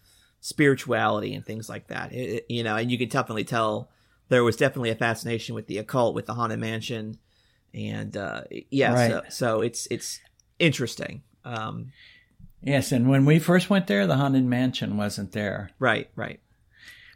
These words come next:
Speaker 2: You know, so, I mean, our, uh, and also, um, there's a ride with a runaway train. I think that's called, uh, oh my gosh.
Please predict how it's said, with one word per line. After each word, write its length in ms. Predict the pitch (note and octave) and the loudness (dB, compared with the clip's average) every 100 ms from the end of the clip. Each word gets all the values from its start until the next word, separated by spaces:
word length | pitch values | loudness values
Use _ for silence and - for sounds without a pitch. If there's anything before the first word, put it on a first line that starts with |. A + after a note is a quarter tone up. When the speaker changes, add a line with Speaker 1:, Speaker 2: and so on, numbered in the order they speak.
| - | -4
Speaker 2:
You 120 | A2 | -2
know, 200 | G#2+ G2+ | 0 -2
so, 200 | - A2+ | -2 -2
I 220 | G#2+ G#2+ | 0 0
mean, 360 | A2 G#2+ G#2 A2 - - | 0 0 -2 -4 -8 -8
our, 460 | A#2+ A#2 A2+ A2 G#2+ | -2 0 2 0 0
uh, 220 | G2+ F#2+ - - _ _ _ _ _ _ _ C3+ - | -4 -8 -14 -20 _ _ _ _ _ _ _ -8 4
and 200 | D3 C3+ | 6 8
also, 760 | C#3 D3 - B2+ A#2+ A#2 A2 - - | 8 6 4 4 4 2 0 -6 -6
um, 580 | A2+ G2+ G2 G2 G#2+ - - - _ _ - | -4 -4 -4 -6 -8 -12 -18 -20 _ _ -2
there's 380 | A#2+ B2 A2+ - | 2 4 2 -2
a 180 | A#2 A2 | 0 2
ride 480 | G#2+ A2 A#2 B2 A#2+ | 2 2 4 2 0
with 240 | A#2 A2 | -2 -2
a 300 | A2+ G#2 G#2 | -2 -2 -2
runaway 920 | G#2+ A2+ A#2+ A#2 A2+ A2+ G#2+ A2 - - _ - - | 0 2 4 4 4 2 2 0 -2 -10 _ -20 -12
train. 680 | - - C3 C3+ D3 E3 E3 - _ _ _ _ _ | -6 2 6 6 6 6 2 -2 _ _ _ _ _
I 140 | - A2+ | 0 2
think 240 | C3 A#2 | 2 2
that's 300 | A#2 A2 - | 0 -2 -4
called, 720 | - C3 A2+ G#2+ G#2+ G#2 G#2 - - | -6 -2 2 2 2 0 -4 -12 -16
uh, 240 | A#2+ G#2+ - - _ _ _ A#2+ | -14 -14 -16 -20 _ _ _ 0
oh 140 | B2+ | 2
my 200 | A2+ G2 | 2 0
gosh. 560 | - A#2+ A#2 G#2+ - | -2 0 0 -4 -10